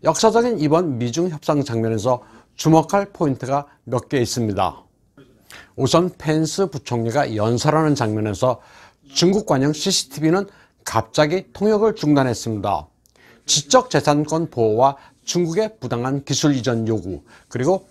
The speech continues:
환율 조작 같은 관행이 이번에 개선됐다.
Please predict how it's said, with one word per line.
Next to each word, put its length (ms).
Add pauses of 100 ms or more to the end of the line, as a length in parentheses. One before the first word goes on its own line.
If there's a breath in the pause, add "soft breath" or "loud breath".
환율 360
조작 300
같은 280
관행이 500 (280 loud breath)
이번에 420
개선됐다. 680